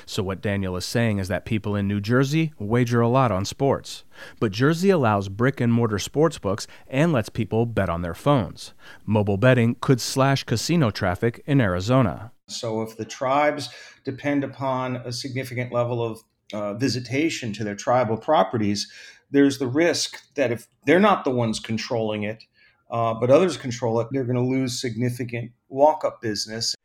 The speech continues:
Speaker 1: Imagine for a moment that new gaming compacts give tribes control of mobile sports betting. Daniel says it would raise a potential legal hurdle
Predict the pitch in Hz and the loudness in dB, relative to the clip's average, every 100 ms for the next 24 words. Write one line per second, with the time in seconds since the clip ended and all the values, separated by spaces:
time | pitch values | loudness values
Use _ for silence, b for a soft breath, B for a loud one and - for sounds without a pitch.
0 | _ - 107 104 147 151 123 107 95 92 | _ -6 0 2 4 2 0 0 -2 -2
1 | 95 101 - 101 101 113 156 139 139 131 | -2 -4 -6 -6 -2 2 2 2 2 2
2 | 98 - 92 90 101 110 - - 120 107 | 0 -4 -6 -4 -4 -6 -8 -6 -2 -2
3 | - 147 156 - 107 98 104 98 101 98 | 0 2 2 -2 -6 -4 -4 -4 -4 -4
4 | 92 80 92 - 131 127 107 85 69 - | -4 -4 -8 -4 -4 -2 -4 -6 -6 -16
5 | - B B - 113 120 101 101 101 107 | -20 B B 0 2 2 0 -2 -2 -2
6 | - 117 117 110 117 110 101 110 110 104 | -2 0 0 2 0 0 -4 -4 -2 -2
7 | 98 98 147 165 107 95 101 113 | -4 0 0 2 -2 -2 -2 -2